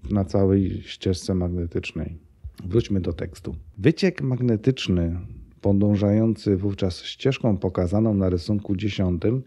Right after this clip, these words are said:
będzie znacznie mniejszy niż w prostym układzie z rysunku jedenastego. Dalszą redukcję rozproszonego strumienia można osiągnąć przez podzielenie jednego uzwojenia na dwie połowy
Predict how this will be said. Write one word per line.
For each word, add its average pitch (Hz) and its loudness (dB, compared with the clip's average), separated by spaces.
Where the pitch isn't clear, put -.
będzie 120 4
znacznie 127 0
mniejszy 104 2
niż 110 -2
w - -20
prostym 151 -2
układzie 92 0
z 101 -6
rysunku 85 -4
jedenastego. 87 -2
Dalszą 220 4
redukcję 165 2
rozproszonego 135 0
strumienia 117 0
można 104 0
osiągnąć 80 -6
przez - -8
podzielenie 101 0
jednego 110 0
uzwojenia 101 0
na 92 0
dwie 87 0
połowy 139 -4